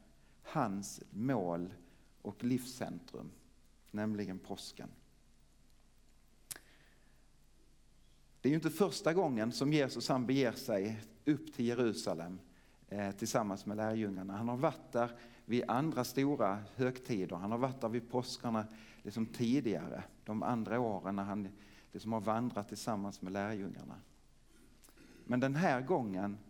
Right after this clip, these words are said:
är det nog alldeles speciellt.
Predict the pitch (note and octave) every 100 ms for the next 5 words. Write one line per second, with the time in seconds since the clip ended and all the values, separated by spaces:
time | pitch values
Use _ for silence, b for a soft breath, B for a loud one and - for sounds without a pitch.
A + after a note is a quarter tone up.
0 | B B B B2+ B2 B2+ B2+ - G#2+ C#3+
1 | A#2+ F#2+ - A2 - D3 D3 D2+ - -
2 | -